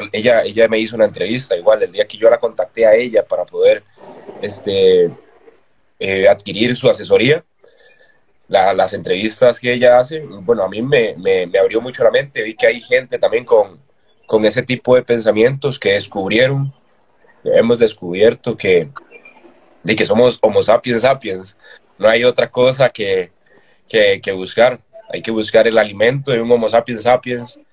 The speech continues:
la forma de pensar de un homo sapiens sapiens, y, y María tiene el conocimiento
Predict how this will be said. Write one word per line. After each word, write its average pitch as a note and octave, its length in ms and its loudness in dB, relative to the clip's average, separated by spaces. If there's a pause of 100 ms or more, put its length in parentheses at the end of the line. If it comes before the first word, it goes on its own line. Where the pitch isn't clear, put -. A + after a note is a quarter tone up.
(300)
la G2 200 0
forma A#2+ 400 2
de A2+ 80 2
pensar G#2 420 -2
de A2+ 80 -4
un A#2 80 0
homo A2 160 -2
sapiens A2 340 -2
sapiens, A2+ 460 0 (540)
y, A2+ 360 -4
y A2 60 -2
María G#2 300 2
tiene B2+ 220 0
el B2+ 60 -2
conocimiento A2+ 840 0